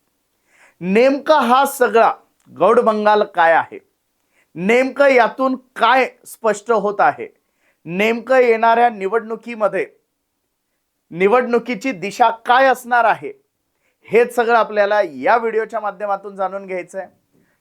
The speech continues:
नमस्कार, मी डॉक्टर महेश, आपण बघत आहात गोष्ट छोटी पण डोंगरा एवढी.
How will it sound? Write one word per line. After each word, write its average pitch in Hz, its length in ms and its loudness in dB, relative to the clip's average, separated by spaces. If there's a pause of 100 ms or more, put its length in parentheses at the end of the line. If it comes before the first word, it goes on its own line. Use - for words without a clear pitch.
नमस्कार, 254 580 2
मी 247 100 -2
डॉक्टर 233 300 -4
महेश, 190 420 -4
आपण 220 300 -6
बघत 202 260 -2
आहात 151 260 0 (180)
गोष्ट 202 360 -2 (120)
छोटी 143 240 -10
पण 226 300 0 (240)
डोंगरा 139 400 -2
एवढी. 101 300 -6